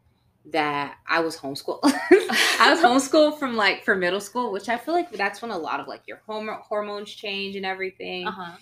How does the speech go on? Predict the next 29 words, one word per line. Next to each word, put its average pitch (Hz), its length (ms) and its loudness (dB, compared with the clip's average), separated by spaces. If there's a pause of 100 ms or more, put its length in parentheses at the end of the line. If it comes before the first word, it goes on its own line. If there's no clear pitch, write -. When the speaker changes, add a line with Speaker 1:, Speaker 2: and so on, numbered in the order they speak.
(160)
Speaker 1:
And 175 100 -8
so 175 240 -4
it's, 170 160 -8
like, 160 200 -6
easy, 170 720 -8 (160)
easier 190 640 -2
to 185 120 -12
be 170 140 -8
influenced 175 560 -10
by 185 100 -4
certain 190 280 -8
things. 196 280 -10 (280)
But 170 160 -4
that 165 180 0
time 190 500 -4 (120)
allowed 147 440 2
me 151 280 -6 (180)
to 165 220 -8
just 151 280 -6
really 147 240 -4
be 151 140 -10
secure 139 500 -10
in 165 80 -6
myself, 196 460 -8
because 165 240 -12
it 160 80 -8
was 165 160 -10
just, - 240 -14
like, 143 180 -10